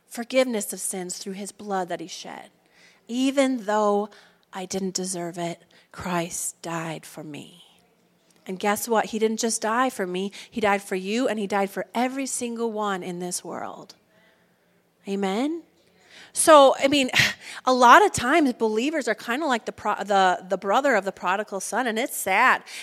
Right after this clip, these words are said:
And guess what? The world is not gonna come to him if we as believers are not shining our light, but we're shunning the people because they're lost, or because they're dying, or because they're hurt,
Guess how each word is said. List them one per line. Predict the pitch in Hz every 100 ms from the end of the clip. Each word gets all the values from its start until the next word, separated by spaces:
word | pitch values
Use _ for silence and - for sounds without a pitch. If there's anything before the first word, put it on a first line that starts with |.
| -
And | 240 220
guess | 240 285 -
what? | 320 226
The | 226
world | 240 285 320
is | 247 233
not | 220 247 233
gonna | 254 240
come | - 254 254
to | 254
him | 233 208 254 262 208 - - -
if | 220
we | 214 240 269 285
as | 254 226
believers | 220 226 254 233 214 -
are | 220
not | 226 233 247
shining | - 269 254 262 254
our | 226 220
light, | 214 233 262 - - -
but | 247 214
we're | 220 220
shunning | - - 269 269 196 170 165 180 _ _ _ _ _ _ _ _ _ _ _ _ _ _ _ _ _ _ _ _ _ _ _
the | 208
people | 240 214 180 123 - _ _ _ _ _ _
because | 220 - 208
they're | 208 196
lost, | 196 180 175 - - -
or | 202
because | 202 - 208
they're | 202 190
dying, | 185 180 180 175
or | 175
because | 190 208 240 214
they're | 214 196
hurt, | - 208 190